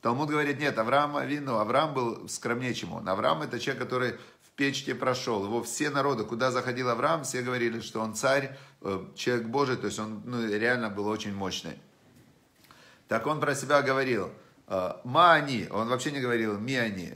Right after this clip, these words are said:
«кто я», он говорил как о предмете, «что я», он говорит, «что я», «афар ваэфер», он говорит, «я», говорит, «прах и пепел». Прах и пепел. То есть, что я вообще, да? Это в Перке, вот, э, написано, есть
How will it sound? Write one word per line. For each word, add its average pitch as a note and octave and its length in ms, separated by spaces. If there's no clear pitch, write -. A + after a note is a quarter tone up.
«кто A#2+ 240
я», F2+ 160
он G#2+ 180
говорил B2 300
как C#3+ 200
о - 60
предмете, A2+ 500
«что - 320
я», G2+ 400
он F2+ 140
говорит, F2+ 320
«что - 260
я», F#2+ 360
«афар C#3 340
ваэфер», A#2+ 560
он G#2 140
говорит, G#2+ 360
«я», C#3 220
говорит, B2 400
«прах D3 320
и B2 60
пепел». G#2+ 440
Прах C#3+ 260
и C#3+ 40
пепел. G2 360
То - 140
есть, G2+ 140
что F3+ 220
я D#3+ 160
вообще, F#2+ 400
да? C#3 320
Это A#2 200
в G#2 60
Перке, C#3 380
вот, D3 340
э, G#2+ 160
написано, G#2+ 460
есть G#2+ 340